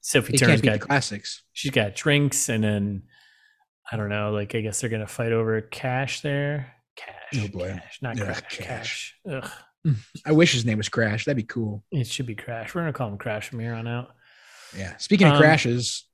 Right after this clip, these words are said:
Speaker 2: cut to a car chase, right? <laughs>
Speaker 1: Yeah. Yeah, well, this is, so this gets, yeah,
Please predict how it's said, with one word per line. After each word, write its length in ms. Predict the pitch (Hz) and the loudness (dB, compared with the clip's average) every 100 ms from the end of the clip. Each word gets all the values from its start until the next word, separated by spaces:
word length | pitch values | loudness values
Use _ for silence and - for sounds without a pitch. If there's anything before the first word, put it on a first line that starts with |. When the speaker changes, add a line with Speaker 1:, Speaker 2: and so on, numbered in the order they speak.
| _ | _
Speaker 2:
cut 140 | 147 | 2
to 80 | 135 | 4
a 40 | 113 | 2
car 220 | 143 151 | 4 4
chase, 460 | - 117 127 - | 4 2 2 -4
right? 200 | 123 139 - - - 170 | -2 -2 -2 -14 -8 -4
<laughs> 360 | - - 302 - | -4 -4 -6 -4
Speaker 1:
Yeah. 1400 | 254 147 143 151 170 196 240 226 175 143 120 113 113 120 - _ | -4 -2 -2 -2 2 2 2 2 4 4 4 2 -2 -8 -14 _
Yeah, 160 | 196 180 | 0 4
well, 260 | 190 185 | 4 4
this 420 | 160 127 170 233 | 2 4 4 6
is, 180 | 320 233 | 2 0
so 200 | - 156 | 2 2
this 220 | 135 185 | 4 2
gets, 520 | - 156 - - - _ - | 0 -2 -2 -4 -6 _ 2
yeah, 260 | 147 101 | 2 2